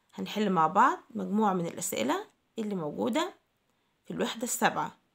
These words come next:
دي الأسئلة يا حبايبي اللي جاية بعد المراجعة، مراجعة الوحدة. هنحل مع بعض بيج eighty-six وبيج eighty-seven، صفحة ستة وتمانين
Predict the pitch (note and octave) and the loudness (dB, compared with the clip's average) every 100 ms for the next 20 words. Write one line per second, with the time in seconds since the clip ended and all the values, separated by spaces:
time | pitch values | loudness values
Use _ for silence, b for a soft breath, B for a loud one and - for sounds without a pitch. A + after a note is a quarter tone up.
0 | _ _ _ _ _ - G3+ - - - | _ _ _ _ _ -8 -6 -6 -6 -2
1 | G3+ G3 G3 G#3 C4+ F#4 A#4+ - _ _ | -2 -2 -4 -4 0 0 0 -4 _ _
2 | - F#3 F3+ F3 A#3 D#4+ G#4+ - G3 A#3+ | -10 -8 -4 -2 0 0 -2 -6 -4 -2
3 | A#3+ A3+ A3+ F3+ D#3 C#3 F3+ - F3+ B3 | 0 2 4 4 4 -2 -4 -6 -4 -4
4 | A#3 A3 F3 F3 F3+ - b b b - | -4 0 0 -2 -10 -16 b b b -12
5 | F#3 - A#3 F#3 F3+ E3+ - - _ _ | -8 -2 2 2 4 4 2 -6 _ _
6 | _ _ _ F3+ F#3+ A#3 F#4+ - - _ | _ _ _ 0 4 4 2 -4 -16 _
7 | _ _ _ A#3 A#3+ - E3+ - C4 - | _ _ _ -4 -4 -6 -10 -2 -2 -2
8 | - - - _ _ _ _ _ _ _ | -6 -10 -12 _ _ _ _ _ _ _
9 | _ _ _ _ - F3 F#3 A3 F#4+ F#4+ | _ _ _ _ -12 -4 2 2 2 -2
10 | - _ G#3+ C#4 - C#4 A#3 F3+ D#3 A3 | -16 _ -6 -6 -4 -2 2 2 0 -6
11 | - _ _ _ _ - A#3 A#3 F3+ - | -12 _ _ _ _ -6 -6 -6 -8 -12
12 | - A3+ A3+ - - F3 E3+ F#3+ D#4+ | -6 -6 -6 -14 -10 -8 -4 0 0